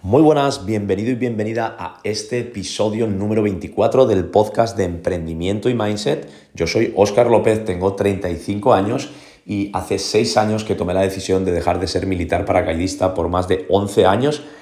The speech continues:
y tomé la decisión de salir de mi zona de confort, de dedicarme al emprendimiento y de realmente, pues, transitar y caminar cada día,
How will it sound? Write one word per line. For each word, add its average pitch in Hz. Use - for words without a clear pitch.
y 110
tomé 92
la 107
decisión 101
de 92
salir 87
de 98
mi 90
zona 92
de 95
confort, 95
de 85
dedicarme 82
al 90
emprendimiento 92
y 92
de 87
realmente, 90
pues, -
transitar 92
y 117
caminar 87
cada 107
día, 98